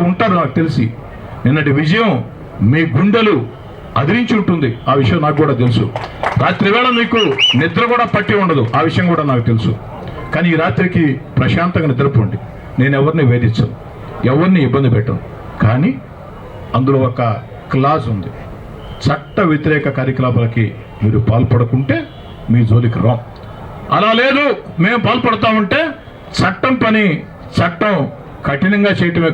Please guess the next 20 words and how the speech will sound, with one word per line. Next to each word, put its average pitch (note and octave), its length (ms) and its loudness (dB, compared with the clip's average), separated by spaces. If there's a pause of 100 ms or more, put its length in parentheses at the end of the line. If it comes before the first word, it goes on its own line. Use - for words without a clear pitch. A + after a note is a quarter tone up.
కాకుండా, A#2+ 340 2 (560)
చట్టం A#3+ 340 0 (480)
కఠినంగా F#3+ 480 2
చేయటమే D#3+ 380 2
కాకుండా, C3 360 2 (600)
ఏదైతే C#3 340 2 (640)
కోటమిరెడ్డి E3+ 580 2
శ్రీధర్ C#3+ 260 2
రెడ్డి C3 140 2 (100)
కూడా B2+ 180 2 (360)
అలాంటి B2+ 280 4
విషయాల C#3 320 2
పట్ల, B2 220 0 (360)
మీ A2+ 80 6 (100)
పట్ల A#2 220 0 (460)
కఠినంగా A#2 440 4
ప్రవర్తిస్తాడు. F2 580 0 (840)
ఇష్టారీతిగా C4+ 640 0 (140)
సోషల్ C4 340 2
మీడియా C4 180 2